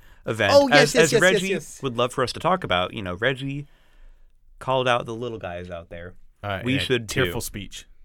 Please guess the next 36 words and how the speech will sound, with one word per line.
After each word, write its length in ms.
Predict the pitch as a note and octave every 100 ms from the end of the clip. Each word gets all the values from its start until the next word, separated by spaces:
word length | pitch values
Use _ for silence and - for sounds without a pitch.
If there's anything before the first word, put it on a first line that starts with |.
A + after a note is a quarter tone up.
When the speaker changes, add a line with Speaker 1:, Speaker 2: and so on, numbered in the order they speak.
| - - - -
Speaker 2:
All 80 | E3+
right, 200 | D3+ - -
so, 340 | - G3 C3 F2+ - - -
uh, 160 | E3+ D#3
a 40 |
few 180 | D3 A#3
things 240 | A#3 G3+
that 160 | F#3 D3
Andrew 260 | D#3 D#3 D3
brought 200 | C3+ B2
up 100 | -
to 80 |
me. 140 | A#2+ A#2+ - - _ _
Um, 360 | D3+ C#3+ C3 B2+ - -
earlier 300 | A3 B3 G#3
this 220 | E3 -
week, 160 | A2+ C3+
Wednesday 400 | E3 F3+ E4 - _ _ _ _
or 100 | D3+
Tuesday? 160 | D3 F3
Speaker 1:
Some 180 | A#3+ F3
day 220 | G#2 G#2+
of 140 | G#2+
the 80 | G#2+
week. 180 | C3 F#3
Speaker 3:
Hmm. 120 | B3+ D3 - -
Speaker 2:
Wednesday 260 | G#3+ A#3
or 60 | B3
Tuesday, 500 | - F#3 D#3 D#3 D#3 -
uh, 240 | D#3 D3+
Nintendo 500 | D#3+ D3 G#3 G#3 F#3
showed 240 | - D3
off 240 | C#3+ C#3+ C#3+
the 60 |
Indie 200 | C#3 C#3+
Showcase. 540 | D3+ B3 C4+ G#2 -